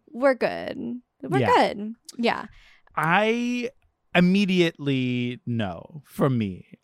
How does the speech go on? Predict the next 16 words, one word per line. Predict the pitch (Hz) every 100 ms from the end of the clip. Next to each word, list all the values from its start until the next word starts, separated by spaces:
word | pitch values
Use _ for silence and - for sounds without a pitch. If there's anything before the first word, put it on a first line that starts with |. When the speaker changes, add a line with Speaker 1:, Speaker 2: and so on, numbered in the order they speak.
| -
Speaker 2:
uh, | 135 123 107 104 - -
for | - 165
that. | 156 160
Like, | 185 170 - - -
okay, | 190 175 110 -
so | - 190
my | 175 196
big | 196 147 160 165 156
thing | - 139 131 123
for | - 113
this, | 98 - - - - _ _ _ _ _ _ _ _ -
I | 180
feel | - 294 381
like | 349 320 247 - - _ _ _ _ _
it | 208 208 175
took, | - - 233 254 - -